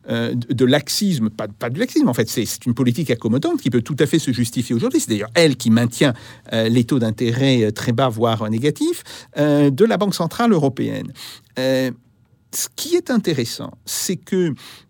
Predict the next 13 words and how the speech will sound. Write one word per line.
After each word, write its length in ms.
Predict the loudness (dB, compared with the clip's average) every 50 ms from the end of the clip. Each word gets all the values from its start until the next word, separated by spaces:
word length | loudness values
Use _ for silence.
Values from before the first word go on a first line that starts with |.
| -14 -8 -4
euh, 420 | -2 0 2 2 2 4 2 2 0
dans 580 | 0 2 2 2 4 4 2 0 0 -2 0
un 180 | 0 2 2 0
papier 560 | 0 0 0 0 0 -2 -6 -6 -4 -4 -4
qui 140 | -2 -2 -2
a 20 |
été 180 | -2 0 -2 -2
publié, 720 | -2 -2 -4 -2 -2 -4 -4 -2 -2 0 0 2 2 2
si 320 | 0 0 -2 -2 -2 0
mes 140 | 0 0 0
souvenirs 400 | 0 -2 -4 -4 -2 -2 -2 -4
sont 200 | -4 -2 -2 0
bons, 260 | 2 2 4 2 2